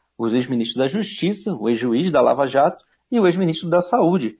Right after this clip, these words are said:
que abandonou o governo tentando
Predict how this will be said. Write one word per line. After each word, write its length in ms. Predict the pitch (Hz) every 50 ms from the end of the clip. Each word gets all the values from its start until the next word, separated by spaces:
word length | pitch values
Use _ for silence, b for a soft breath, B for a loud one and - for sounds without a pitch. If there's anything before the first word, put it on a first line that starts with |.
| _ _ _ _ _ _ _
que 100 | _ -
abandonou 520 | 127 110 123 131 139 135 135 127 123 135 139
o 40 | 143
governo 580 | 151 170 151 120 120 131 143 165 175 170 156
tentando 720 | 156 - 143 127 127 - - 127 143 151 147 143 123 -